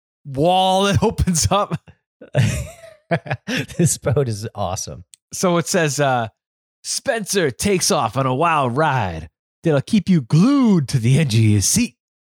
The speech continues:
Speaker 2: Ugh.
Speaker 1: From dodging Stinger missiles to searching for buried treasure, Spencer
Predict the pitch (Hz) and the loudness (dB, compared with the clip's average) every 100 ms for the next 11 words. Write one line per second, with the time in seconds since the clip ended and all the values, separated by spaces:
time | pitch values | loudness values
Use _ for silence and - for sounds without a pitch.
0 | _ - 117 _ _ _ _ - - 170 | _ -20 -20 _ _ _ _ -8 -2 0
1 | 190 151 123 107 151 165 143 151 123 - | 0 0 -4 -2 0 0 0 -2 -2 -6
2 | - 151 147 139 180 - 131 87 - - | -2 -2 -2 -2 0 0 -2 -4 -10 -16
3 | _ _ _ _ _ - 170 135 - - | _ _ _ _ _ -4 0 0 0 0
4 | 277 233 180 131 - 123 87 139 135 139 | 0 0 -4 -4 -4 -4 -2 -2 -2 0
5 | 127 101 - 143 165 117 78 - _ _ | -2 -4 -4 0 0 0 -6 -14 _ _
6 | _ _ _ _ - - 180 180 196 196 | _ _ _ _ -8 -2 -2 0 0 0